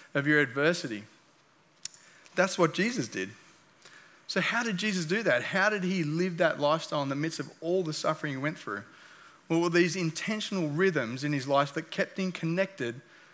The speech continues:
to the, to the source of truth, grace, and love. And so before I get started, I'd like to pray. Would you please join me? Heavenly Father, I thank you for your word. I thank you that it is powerful, Lord.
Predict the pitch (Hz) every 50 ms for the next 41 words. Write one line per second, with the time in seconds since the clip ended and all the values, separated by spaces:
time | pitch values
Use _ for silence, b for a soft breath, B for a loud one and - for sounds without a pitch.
0 | B B B - - 160 151 156 147 139 143 - - - 170 143 147 139 - -
1 | 185 185 185 170 - - 139 - - - - 160 165 165 160 - - - 147 139
2 | 131 127 - - 123 123 127 151 147 113 107 104 - - - _ _ _ _ _
3 | B B B B B B B B B - - - 160 156 156 - 190 190 180 180
4 | 165 143 - - 165 147 143 143 135 131 139 135 - 139 120 - - 143 131 120
5 | 113 120 127 127 139 135 123 - - 143 123 113 - 71 67 65 65 65 65 -
6 | - - - _ - _ - - - - - - - - - - - - - B
7 | B B B B B B B B B B B B B B B B B B B B
8 | B B B _ _ _ _ - 185 185 190 185 175 175 - 156 156 156 151 151
9 | 151 - 160 160 156 - 156 147 - 151 143 135 127 123 127 123 123 120 120 120
10 | - 147 151 156 151 151 143 135 139 127 120 113 - - - - - - 143 131
11 | 131 139 139 - - - 110 104 101 101 98 95